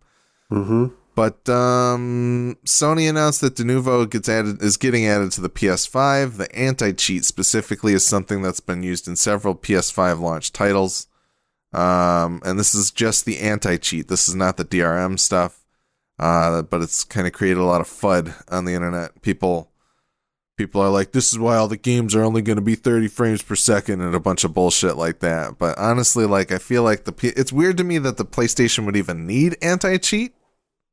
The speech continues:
Speaker 2: is the weird thing, in my opinion. But, um,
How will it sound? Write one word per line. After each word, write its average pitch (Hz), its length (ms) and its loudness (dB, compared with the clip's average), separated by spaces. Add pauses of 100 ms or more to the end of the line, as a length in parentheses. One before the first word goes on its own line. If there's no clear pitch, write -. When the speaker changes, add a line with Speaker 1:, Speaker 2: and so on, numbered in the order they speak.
(220)
Speaker 2:
is 104 160 -6
the 92 80 -2
weird 156 280 0
thing, 202 300 -2 (280)
in 135 100 -6
my 156 140 2
opinion. 190 500 -2
But, 113 320 0
um, 95 340 0